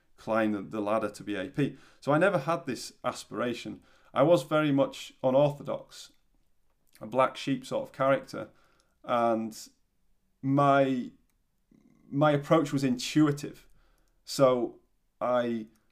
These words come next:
went by the principles. I wasn't rogue. I wasn't breaking the rules and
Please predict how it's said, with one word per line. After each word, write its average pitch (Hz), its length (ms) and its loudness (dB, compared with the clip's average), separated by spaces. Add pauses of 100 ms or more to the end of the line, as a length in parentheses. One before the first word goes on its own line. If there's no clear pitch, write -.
(140)
went 165 280 2
by 160 140 6
the - 80 -2
principles. 143 720 -6
I 123 80 -2
wasn't 147 300 0
rogue. 127 280 0
I 120 40 -4
wasn't 135 240 -2
breaking 123 380 -2
the 107 80 -6
rules 123 340 -2
and 104 200 -12